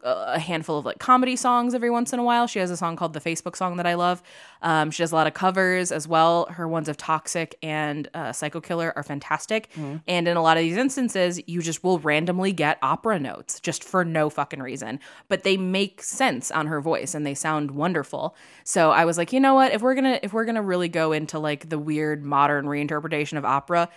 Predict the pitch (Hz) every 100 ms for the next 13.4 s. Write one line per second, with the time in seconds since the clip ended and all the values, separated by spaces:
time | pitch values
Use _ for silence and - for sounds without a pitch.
0 | _ - 185 180 156 143 139 147 135 143
1 | 143 143 139 131 147 131 135 - _ _
2 | _ - 160 160 165 151 143 135 - -
3 | 175 165 156 151 139 135 151 143 - 147
4 | 143 147 147 147 _ _ _ _ _ _
5 | _ - 226 - 254 247 262 254 254 247
6 | 247 269 262 262 269 277 277 330 320 226
7 | 175 151 160 156 175 208 254 294 311 254
8 | 196 180 156 175 147 139 165 170 185 196
9 | 214 - 214 185 202 220 247 233 202 170
10 | 170 170 190 202 214 214 202 214 220 180
11 | - - 196 196 196 196 190 190 190 180
12 | 190 214 226 196 170 151 160 151 156 156
13 | 151 143 156